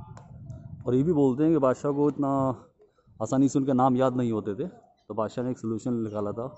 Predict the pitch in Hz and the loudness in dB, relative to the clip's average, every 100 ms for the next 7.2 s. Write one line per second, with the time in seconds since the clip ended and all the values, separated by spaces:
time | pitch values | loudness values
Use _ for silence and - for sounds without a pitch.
0 | _ _ _ - 113 110 120 110 113 131 | _ _ _ -10 -6 -4 -2 -2 0 -2
1 | 110 101 92 87 87 80 82 - - - | -2 -4 -6 -8 -12 -12 -14 -16 -20 -20
2 | - _ - 104 107 113 123 123 - 123 | -20 _ -12 -6 -2 -2 -2 -4 -6 -4
3 | 110 107 104 113 110 107 107 107 107 104 | -2 -4 -6 -4 -4 -4 -4 -6 -6 -6
4 | 101 104 156 - _ _ _ _ 107 101 | -6 -4 -6 -10 _ _ _ _ -8 -8
5 | 117 117 - 180 - _ _ _ _ _ | -8 -10 -8 -8 -8 _ _ _ _ _
6 | - 101 101 98 104 101 107 107 113 95 | -10 -6 -6 -4 -2 -2 -2 -6 -6 -8
7 | 101 101 | -6 -8